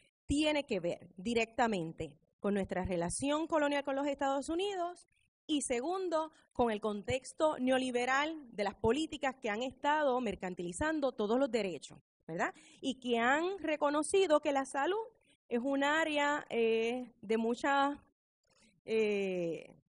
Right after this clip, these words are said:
remuneración, ¿verdad? Porque todo el mundo necesita salud, ¿verdad? Así que, eh, han convertido eso en un bien de consumo,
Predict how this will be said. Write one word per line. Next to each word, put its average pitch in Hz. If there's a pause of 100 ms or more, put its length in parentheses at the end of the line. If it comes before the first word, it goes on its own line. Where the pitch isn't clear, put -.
(140)
remuneración, 339
¿verdad? 226
Porque 269
todo 254
el 285
mundo 294
necesita 233
salud, 175 (240)
¿verdad? 214 (340)
Así 233
que, 302
eh, 214
han 262
convertido 302
eso 349
en 240
un 302
bien 233
de 277
consumo, 330